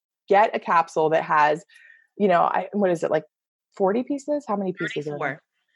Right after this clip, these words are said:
Speaker 1: So thirty-four pieces and make two hundred outfits. And so when I started to see your marketing and stuff, I was like, "Oh my God, that's exactly what I need," because I don't wanna go out and spend,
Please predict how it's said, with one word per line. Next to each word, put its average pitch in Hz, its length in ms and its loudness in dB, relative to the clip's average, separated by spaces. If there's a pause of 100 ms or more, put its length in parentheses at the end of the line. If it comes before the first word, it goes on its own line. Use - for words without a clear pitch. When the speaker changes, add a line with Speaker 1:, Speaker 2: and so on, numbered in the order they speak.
(140)
Speaker 1:
So 220 140 6
thirty-four 247 540 2
pieces 226 540 2
and 185 100 0
make 180 180 0
two 262 200 0
hundred 214 240 2
outfits. 170 680 2
And 185 180 2
so 185 140 4
when 202 160 2
I 214 100 4
started 220 460 2
to 175 380 4
see 202 280 -2
your 170 220 4
marketing 233 420 2
and 330 60 2
stuff, 320 120 4
I - 20 -4
was 220 120 2
like, 190 120 2
"Oh 254 80 4
my 214 100 4
God, 156 140 4
that's 196 240 2
exactly 214 840 2 (240)
what 185 360 4
I 160 180 4
need," 190 440 4
because 190 200 0
I 190 140 4
don't 208 260 4
wanna 240 180 0
go 196 120 2
out 175 180 6
and 165 160 -2
spend, 160 520 0